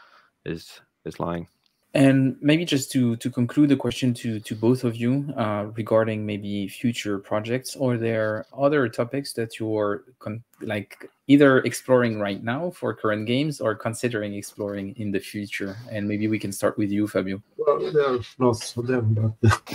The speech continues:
Speaker 3: <laughs> this one will actually end up being a game, isn't clear. But yeah, so lately I've been trying to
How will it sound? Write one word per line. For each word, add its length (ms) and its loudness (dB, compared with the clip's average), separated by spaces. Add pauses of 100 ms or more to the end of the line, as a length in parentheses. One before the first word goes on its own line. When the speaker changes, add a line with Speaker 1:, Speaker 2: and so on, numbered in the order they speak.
(120)
Speaker 3:
<laughs> 200 -8
this 240 -2
one 220 4
will 160 6
actually 300 4
end 140 2
up 160 4 (140)
being 320 4
a 40 0
game, 420 4
isn't 340 -4
clear. 180 -6 (2250)
But 200 2
yeah, 180 12
so 440 6 (160)
lately 460 12
I've 180 6
been 540 0 (720)
trying 400 0
to 480 8